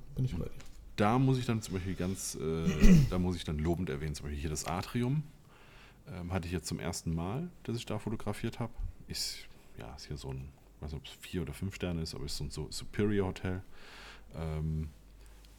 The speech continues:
Speaker 2: da hat jetzt das letzte Brautpaar quasi gefeiert. Und, ähm, da kam die Eventmanagerin, die kam auch immer wieder zu mir. So, „Wie sieht's aus? Was haben Sie jetzt vor?“ Ähm, also, ne? Also hat das quasi dann auch mit mir abgesprochen,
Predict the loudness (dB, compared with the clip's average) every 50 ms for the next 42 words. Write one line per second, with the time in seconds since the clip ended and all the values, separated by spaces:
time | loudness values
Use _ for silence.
0 | -20 -20 -20 -8 -2 0 0 2 2 0 -2 -4 -6 -10 -8 -8 -6 -6 -6 -6
1 | -6 -4 -4 -4 -4 -4 -4 -4 -6 -6 -4 -2 -2 -2 -2 -2 -2 -4 -4 -4
2 | -4 -6 -4 -4 -2 -4 -4 -6 -8 -8 -6 -4 -4 -2 -2 -4 -6 -8 -12 -20
3 | -20 -20 -20 -20 -20 -20 -20 -20 -20 -20 -20 -20 -20 -14 -8 -6 -4 -4 -2 -2
4 | -4 -4 -6 -6 -8 -8 -6 -6 -6 -6 -6 -6 -6 -8 -8 -10 -12 -14 -16 -18
5 | -20 -10 -4 -2 0 0 0 0 0 2 2 2 2 0 0 0 0 0 -2 -2
6 | -2 -2 -2 -2 0 0 2 2 2 2 2 2 2 2 2 0 0 0 -2 -2
7 | 0 0 0 -2 -4 -4 -4 -2 -2 -2 -2 -4 -4 -4 -4 -2 -2 -2 -2 -2
8 | -2 -4 -4 -6 -6 -4 -4 -4 -2 -2 -4 -4 -6 -8 -4 -2 -2 0 0 -2
9 | -2 -4 -4 -4 -4 -4 -4 -2 -2 -2 -4 -4 -6 -8 -10 -16 -18 -14 -12 -10
10 | -8 -8 -6 -4 -2 0 0 0 -2 -2 -2 0 2 2 0 0 -4 -8 -8 -6
11 | -2 0 0 2 2 2 0 0 0 0 -2 -4 -4 -4 -4 -2 2 2 2 2
12 | 2 0 0 -2 -2 -2 -4 -4 -2 0 -2 -2 -4